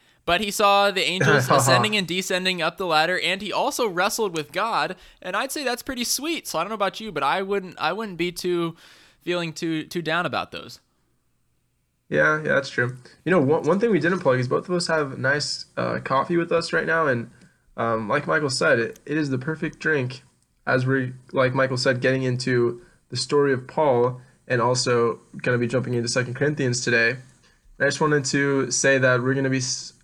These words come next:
Speaker 2: starting off this season with a good emphasis on helping all of you guys change your lives from Saul's to Paul's, and that's how we're gonna kick
Speaker 1: Bro,
Speaker 2: off.
Speaker 1: get
Speaker 2: Uh,
Speaker 1: outta
Speaker 2: <laughs>
Speaker 1: here. <laughs>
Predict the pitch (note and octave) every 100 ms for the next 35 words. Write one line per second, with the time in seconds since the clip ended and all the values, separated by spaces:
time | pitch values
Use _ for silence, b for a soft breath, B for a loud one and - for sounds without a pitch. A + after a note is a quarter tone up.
0 | _ - - E3 D#3+ D3+ D3+ C#3+ D3 C#3
1 | D3 C3 B2+ A#2+ D3+ C3 C3 - D3 D3+
2 | - B2 A#2+ B2 D3 D#3+ D#3 D3 D3 D#3+
3 | D3+ C#3 C3+ B2+ B2+ B2+ b b b b
4 | - - E3 D#3+ E3 C3+ B2+ B2 A#2+ -
5 | B2+ A#2 B2 C#3 C3+ C#3+ C3+ C3+ - B2
6 | A#2 A2 B2+ - B2 A#2 B2+ C3+ - C3
7 | B2 B2 G3 G#3+ G#3+ G#3+ G#3+ G#3+ A3 F3
8 | E3 C4 C#4+ F3+ F#3 G3 F#3+ F#3 E3+ D#3+
9 | D3+ E3 - - D#4+ A#3+ - C4+ A3+ F4+